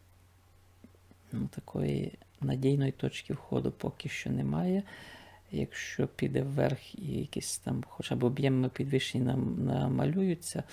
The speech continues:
от, скажімо, ось така модель четверта, якщо з'явиться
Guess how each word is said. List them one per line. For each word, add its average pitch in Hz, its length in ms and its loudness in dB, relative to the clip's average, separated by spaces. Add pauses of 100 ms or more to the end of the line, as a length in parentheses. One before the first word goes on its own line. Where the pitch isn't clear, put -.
(580)
от, - 380 -6 (2000)
скажімо, - 600 -2
ось - 140 -4
така - 340 -4
модель 120 320 2
четверта, - 640 -6
якщо - 340 -8
з'явиться 123 840 -2